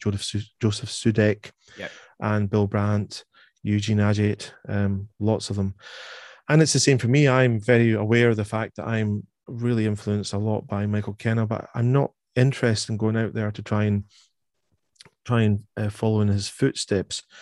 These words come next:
Speaker 2: Yep.
Speaker 1: normally. And I say normally because of the subject that we're gonna be talking about tonight, because, um,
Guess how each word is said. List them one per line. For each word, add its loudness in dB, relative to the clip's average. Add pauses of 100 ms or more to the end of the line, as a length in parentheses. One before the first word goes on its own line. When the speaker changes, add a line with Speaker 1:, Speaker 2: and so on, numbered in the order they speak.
(200)
Speaker 2:
Yep. -8
Speaker 1:
normally. 2 (520)
And 0
I 0
say 2
normally 2
because -4
of -6
the -6
subject -4
that -8
we're 0
gonna 0
be -2
talking 0
about -2
tonight, -6
because, 0 (580)
um, 2